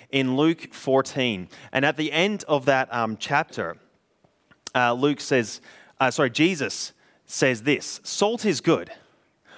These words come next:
but if it loses its saltiness, how can it be made salty again? It's fit neither for the soil nor the fun-,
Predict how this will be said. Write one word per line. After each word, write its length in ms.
but 120
if 120
it 60
loses 460
its 120
saltiness, 520
how 260
can 160
it 100
be 140
made 300
salty 400
again? 420
It's 240
fit 300
neither 280
for 200
the 80
soil 480
nor 220
the 100
fun-, 300